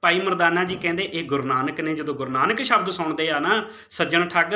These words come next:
ਗੁਰੂ ਨਾਨਕ ਪਾਤਸ਼ਾਹ ਦੇ ਚਰਨਾਂ 'ਤੇ ਡਿੱਗ ਪੈਂਦੇ ਨੇ। ਮਹਾਰਾਜ ਕਹਿੰਦੇ, "ਉੱਠ ਭਾਈ, ਤੇਰਾ ਕੀ ਨਾਮ ਹੈ?" ਕਹਿੰਦਾ, "ਜੀ ਮੇਰਾ ਨਾਮ ਤਾਂ ਸੱਜਣ ਹੈ।" ਮਹਾਰਾਜ ਕਹਿੰਦੇ, "ਨਾਮ ਸੱਜਣ ਹੈ, ਪਰ ਕੰਮ ਸੱਜਣਾ ਵਾਲੇ ਨਹੀਂ ਤੇਰੇ,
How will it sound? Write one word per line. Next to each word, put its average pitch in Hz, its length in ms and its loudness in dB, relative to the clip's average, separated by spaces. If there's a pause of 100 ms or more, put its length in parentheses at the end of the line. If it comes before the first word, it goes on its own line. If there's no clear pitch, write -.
(560)
ਗੁਰੂ 151 160 2
ਨਾਨਕ 151 200 0
ਪਾਤਸ਼ਾਹ 147 420 0
ਦੇ 156 100 -4
ਚਰਨਾਂ 151 400 0
'ਤੇ 147 100 -4
ਡਿੱਗ 123 180 -6
ਪੈਂਦੇ 120 380 -12
ਨੇ। - 140 -20 (440)
ਮਹਾਰਾਜ 185 280 4
ਕਹਿੰਦੇ, 196 260 -2
"ਉੱਠ 185 200 -2
ਭਾਈ, 185 600 2 (460)
ਤੇਰਾ 180 160 2
ਕੀ 196 260 0
ਨਾਮ 208 280 4
ਹੈ?" 208 180 2 (720)
ਕਹਿੰਦਾ, 180 200 0
"ਜੀ 196 100 -4
ਮੇਰਾ 185 200 2
ਨਾਮ 160 340 2
ਤਾਂ 170 180 0
ਸੱਜਣ 156 440 2
ਹੈ।" 196 280 0 (1300)
ਮਹਾਰਾਜ 147 280 -2
ਕਹਿੰਦੇ, 170 220 -4
"ਨਾਮ 156 380 2
ਸੱਜਣ 160 360 -2
ਹੈ, 185 60 0
ਪਰ 170 240 0
ਕੰਮ 196 500 0
ਸੱਜਣਾ 196 400 4
ਵਾਲੇ 160 260 2
ਨਹੀਂ 139 240 -2
ਤੇਰੇ, 160 380 -8